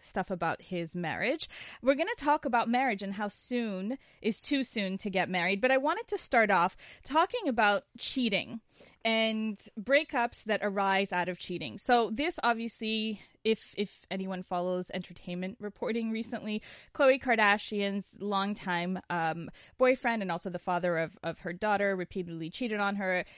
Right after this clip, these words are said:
And so finally he cheated, allegedly cheated with Khloe's sister's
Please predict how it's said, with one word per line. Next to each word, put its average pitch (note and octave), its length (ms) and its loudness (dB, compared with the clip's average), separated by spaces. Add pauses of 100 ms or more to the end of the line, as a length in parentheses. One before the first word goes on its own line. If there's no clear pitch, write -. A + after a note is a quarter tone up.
And F#3+ 220 0
so F3+ 320 2
finally A3 440 0
he G#3 80 -2
cheated, G3 680 -6 (300)
allegedly G#3+ 540 4
cheated F#3+ 420 -2
with F3+ 340 0 (320)
Khloe's A3 400 2
sister's G3 840 -2